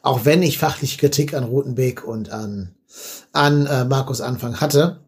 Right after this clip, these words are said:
und habe, die gehen dadurch nicht weg. Die haben Fehler gemacht. Das werden die selber auch so sehen, dass sie Fehler gemacht haben.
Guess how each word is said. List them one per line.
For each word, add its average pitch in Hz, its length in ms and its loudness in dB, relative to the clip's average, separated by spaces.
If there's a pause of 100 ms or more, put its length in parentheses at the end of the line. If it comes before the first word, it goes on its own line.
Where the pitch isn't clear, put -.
und 104 180 -8
habe, 135 420 2 (640)
die - 280 -2
gehen 156 240 2
dadurch 143 220 6
nicht 139 160 0
weg. 143 280 4
Die 120 120 -4
haben 151 260 0
Fehler 143 320 4
gemacht. 127 380 -2
Das - 480 -6
werden 131 260 -2
die 127 60 0
selber 127 300 2
auch 123 100 -2
so 123 160 0
sehen, 131 260 4
dass 101 120 -4
sie 98 80 -4
Fehler 95 280 -4
gemacht 95 320 -4
haben. 110 300 -2